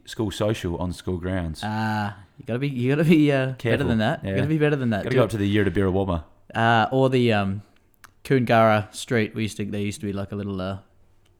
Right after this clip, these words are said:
Speaker 1: Yeah.
Speaker 2: uh, scout ground there or something.
Speaker 1: Yeah.
Speaker 2: Oh, yeah. We used to hit up, so.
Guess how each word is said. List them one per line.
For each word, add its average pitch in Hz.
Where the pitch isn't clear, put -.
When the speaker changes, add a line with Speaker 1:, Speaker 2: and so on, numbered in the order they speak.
Speaker 1:
Yeah. 90
Speaker 2:
uh, 90
scout -
ground 98
there 101
or 101
something. 104
Speaker 1:
Yeah. 92
Speaker 2:
Oh, 107
yeah. 107
We 110
used 104
to 107
hit 107
up, 95
so. 104